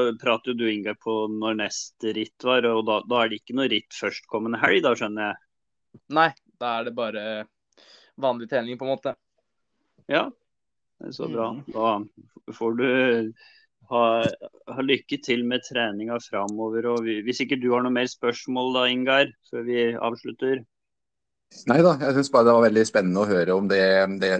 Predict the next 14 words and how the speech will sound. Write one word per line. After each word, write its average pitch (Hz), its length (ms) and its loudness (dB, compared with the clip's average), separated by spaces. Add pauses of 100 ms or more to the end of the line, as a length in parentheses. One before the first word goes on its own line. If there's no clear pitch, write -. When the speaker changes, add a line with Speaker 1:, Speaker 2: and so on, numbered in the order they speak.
Speaker 3:
det, 98 120 -4 (100)
de 98 80 -2 (100)
testene, - 540 -2
eller 101 180 2
den, 95 160 2
eh, 92 800 0
undersøkelsen 90 720 2
med 92 100 -4
terskelbolker, 95 1700 0
eh, 101 160 6
i - 20 6
forhold 90 400 2
til, 92 320 2
eh, 92 240 6